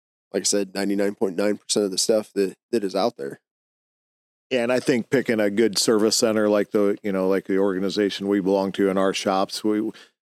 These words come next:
Speaker 2: we work very hard on training. We've just had, we have guys in training, gosh, it, it seems like almost every week,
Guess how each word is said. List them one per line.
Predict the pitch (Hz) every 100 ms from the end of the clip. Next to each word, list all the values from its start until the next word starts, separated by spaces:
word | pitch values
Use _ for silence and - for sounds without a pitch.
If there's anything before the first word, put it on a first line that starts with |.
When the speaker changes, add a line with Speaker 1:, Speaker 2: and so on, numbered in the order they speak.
| _
Speaker 2:
we | 107 113 107
work | 104 107 -
very | 110 107 95
hard | 104 101
on | 101 98 95
training. | - 107 101 104 104
We've | 98 87
just | 101 - -
had, | 98 127
we | 104
have | 104 92
guys | 98 101 95
in | 101 92
training, | - 104 101 98 98 95 _ _ _
gosh, | 95 87 -
it, | 113 -
it | 127
seems | - 135 107
like | 101
almost | 101 101 92
every | 104 92
week, | 90 98 85 -